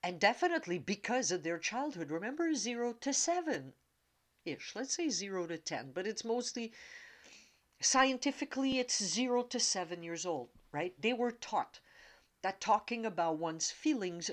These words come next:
surrounding pain, emotions was a huge no-no, especially if they were male, if they were masculine, a boy,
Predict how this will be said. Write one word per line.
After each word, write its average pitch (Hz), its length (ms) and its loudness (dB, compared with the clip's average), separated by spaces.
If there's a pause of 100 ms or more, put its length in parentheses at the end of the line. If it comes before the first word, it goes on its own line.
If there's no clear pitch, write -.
surrounding 165 560 -2
pain, 202 360 -6
emotions 185 560 -2
was 180 160 -6
a 180 60 0
huge 156 400 -6
no-no, 196 500 -8 (460)
especially 226 880 0 (100)
if 185 180 -4
they 180 180 0
were 151 360 -4 (1700)
male, 185 500 -4
if 180 200 -2
they 185 100 -2
were 180 220 -4
masculine, 175 800 -8 (1080)
a 170 60 -8
boy, 170 420 -8